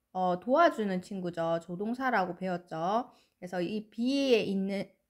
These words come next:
없는 뜻을 이제 더해주는데 can이 할 수 있다, 뭐뭐일 수도 있다, 뭐뭐 해도 된다 이런 뜻을 가지고 있거든. 그러면 원래 there be는 무엇이 있다는 뜻인데 can be,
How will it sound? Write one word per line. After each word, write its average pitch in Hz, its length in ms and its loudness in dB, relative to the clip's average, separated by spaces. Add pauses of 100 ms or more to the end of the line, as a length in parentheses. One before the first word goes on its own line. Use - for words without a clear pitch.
(180)
없는 208 420 4
뜻을 247 480 0
이제 160 240 -10
더해주는데 185 840 0
can이 277 220 -6
할 339 200 -2
수 339 180 -8
있다, 170 500 -2
뭐뭐일 190 480 -4
수도 247 320 -4
있다, 165 420 -4
뭐뭐 175 240 -2
해도 226 420 -4
된다 160 640 -2 (240)
이런 254 260 -2
뜻을 180 220 -8
가지고 170 440 -10
있거든. - 440 -10 (360)
그러면 190 500 -2 (300)
원래 302 400 4
there 226 500 4
be는 226 680 0
무엇이 214 420 0
있다는 180 400 -4
뜻인데 170 680 -8
can 254 320 0
be, 254 380 -2